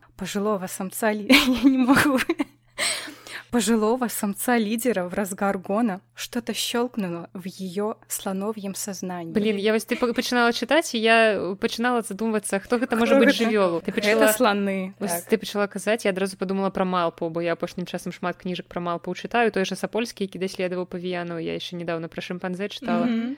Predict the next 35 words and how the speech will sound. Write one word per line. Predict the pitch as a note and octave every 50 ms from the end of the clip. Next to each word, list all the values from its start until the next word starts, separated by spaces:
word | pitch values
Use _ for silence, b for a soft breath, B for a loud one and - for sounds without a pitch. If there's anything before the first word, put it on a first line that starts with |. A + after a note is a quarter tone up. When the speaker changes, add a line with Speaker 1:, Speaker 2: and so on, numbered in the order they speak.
| - _
Speaker 2:
Далей | - - F#3 F#3 G#3+ B3 A#3+
ты | B3+
сказала | A#3 - - G3 G3+ G3+ G#3 G3
пра | - G3+ G3+ F#3+
гон, | F#3+ F#3 F3+ F3 F3+ G#3+ B3+ b b -
і | F#3+
я | F3+ F#3+ G#3
адразу | G3 G#3+ A3+ G#3 G#3+
падумала, | - G#3 G3+ G#3+ A3 A3+
што | A3 - -
гэта | G3+ G3 G3+ G3
нейкія | G3 F#3+ G3 G3 - -
алені, | G3+ F#3 F3+ F3+ F3 E3+ F3 F#3 G#3 A#3+ C#4 - _ -
але | G3+ F#3 F3 F3
Speaker 1:
А, |
Speaker 2:
сланы, | F3 - - F#3 F#3 F3+ F3+ F3+ F#3 F#3 F3+ F3 F3 -
Speaker 1:
сланы, | G3+ F#3+ F#3
Speaker 2:
блін. | G3 F3+ E3+ F3 F3 F3
Speaker 1:
сланы. | F#3
Speaker 2:
Дзе | - A3+ B3
вы | C4+ B3+ A3
яшчэ | - - G3+
прачытаеце | F3 F#3+ F3 - - F3+ - F3 F3+ F#3 - - E3
вось | - -
пра | - E3+ E3 E3 E3 E3 E3+ F3 F3+ F3+ -
шлюбныя | - - G3 F#3 F#3 F3+
гульні | D#3+ F3+ F3 F3 E3+ E3 E3 E3 F3 F3+
Speaker 1:
І | - -
там | A#3 A3+ A3+ A#3+ B3 A#3+
Speaker 2:
самцоў | A3 F3+ A3+ A3 G#3 G3 F#3+ G#3
Speaker 1:
далей | G#3+
Speaker 2:
сланоў? | A3+ B3 C#4+ C#4+ A#3 F3 E3+ E3+ E3+ - - A3
Speaker 1:
на | G3+ G3+
пару | G3 - - G#3+ G3+ G#3+ A3 G#3
старонак | - - - A3 G3+ G3+ G3 G3 A3 B3 B3 A3+ - -